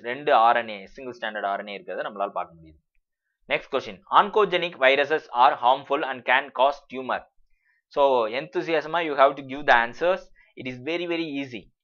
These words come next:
Um, கொஞ்சம் நீங்க oncogenic virus அப்படின்னோட கொஞ்சம் யோசனை பண்ணுவீங்க. Let's give your answers. நம்ம பார்ப்போம். One, two, three, four, five. Let's, uh, show your answers in the chat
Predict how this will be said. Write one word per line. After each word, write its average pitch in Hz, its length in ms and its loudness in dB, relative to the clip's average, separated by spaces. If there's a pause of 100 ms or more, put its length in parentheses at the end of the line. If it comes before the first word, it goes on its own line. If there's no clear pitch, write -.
(380)
Um, 110 720 -6 (880)
கொஞ்சம் 180 320 -4
நீங்க 151 180 -6
oncogenic 160 840 0
virus 127 460 4
அப்படின்னோட 123 460 -6
கொஞ்சம் 143 220 -6
யோசனை 123 300 -4
பண்ணுவீங்க. 107 300 -14
Let's 147 380 -8 (100)
give 123 140 -10
your 113 200 -2
answers. 101 380 -6 (260)
நம்ம 120 180 -12
பார்ப்போம். - 360 2 (600)
One, 170 480 2
two, 170 220 -2 (100)
three, 165 280 -6 (160)
four, 160 280 4 (180)
five. 120 300 4 (1120)
Let's, 147 240 0 (300)
uh, 110 580 -4 (540)
show 143 140 0
your 127 180 2
answers 123 380 -2
in 117 140 -10
the 165 160 -4 (140)
chat 95 160 -4